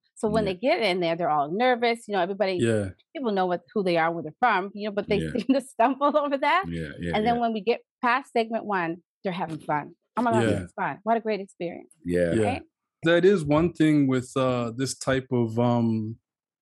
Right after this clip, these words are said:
Speaker 3: this type of format. It's a, a lot of it, there's a lot of preparation, um, and there's a lot of reaching out.
Speaker 1: Yes.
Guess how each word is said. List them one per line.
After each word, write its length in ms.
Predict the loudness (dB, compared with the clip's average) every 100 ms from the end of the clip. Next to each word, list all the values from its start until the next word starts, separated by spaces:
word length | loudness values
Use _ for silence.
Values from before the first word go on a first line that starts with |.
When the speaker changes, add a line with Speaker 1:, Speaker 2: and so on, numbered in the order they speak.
| _ _ -10
Speaker 3:
this 140 | -6 -2
type 260 | 0 2
of 100 | 0
format. 600 | -2 2 4 6 4 0 -6 _ _ _ _ _ _ _ _ _ _ _
It's 200 | -4 -2
a, 100 | -4 -8 _
a 120 | -2 2
lot 340 | 4 6 6
of 140 | 6 4
it, 180 | 2
there's 140 | 2 0
a 60 |
lot 260 | 2 4 2
of 80 | 2
preparation, 800 | -2 0 0 0 -2 -4 -4 -6 _ _ _ _ _ _ _ _ 0
um, 420 | 2 4 2 0 2
and 100 | 2
there's 120 | 4
a 60 |
lot 260 | 4 4 4
of 80 | 4
reaching 400 | 2 2 2 2
out. 100 | 2
Speaker 1:
Yes. 240 | 0 -4